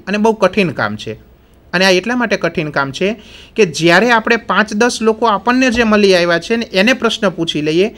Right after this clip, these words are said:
અને એ લોકો જે જવાબ આપે એ જ જવાબ બધાને લાગુ પાડ-, લાગુ પડતો હોય એવું સો ટકા વિશ્વાસ સાથે કહેવું એ કામ થોડું કઠિન કહી શકાય છે.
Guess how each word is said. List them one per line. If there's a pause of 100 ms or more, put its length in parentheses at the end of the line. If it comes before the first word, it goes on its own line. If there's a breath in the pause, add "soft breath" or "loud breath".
(180 loud breath)
અને (140)
એ
લોકો
જે
જવાબ
આપે (320 loud breath)
એ
જ
જવાબ
બધાને
લાગુ
પાડ-,
લાગુ
પડતો
હોય (380 soft breath)
એવું
સો
ટકા
વિશ્વાસ
સાથે
કહેવું
એ
કામ
થોડું
કઠિન
કહી
શકાય
છે.